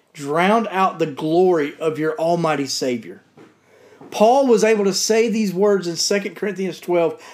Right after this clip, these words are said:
because he was able to look past his earthly circumstances in order to see the eternal glory that awaited him. And there are people all around you today who,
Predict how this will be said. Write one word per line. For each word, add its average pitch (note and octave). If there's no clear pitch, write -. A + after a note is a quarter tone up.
because F#3
he G#3
was F#3+
able A#3+
to G3
look F#3+
past A3+
his G#3+
earthly G#3+
circumstances D#3+
in G3
order A#3
to G3
see B3
the F3+
eternal G#3+
glory G3
that F3+
awaited D#3+
him. A2+
And C#3
there A#3+
are G#3
people F#3+
all A3+
around F#3+
you E3
today D3
who, D3+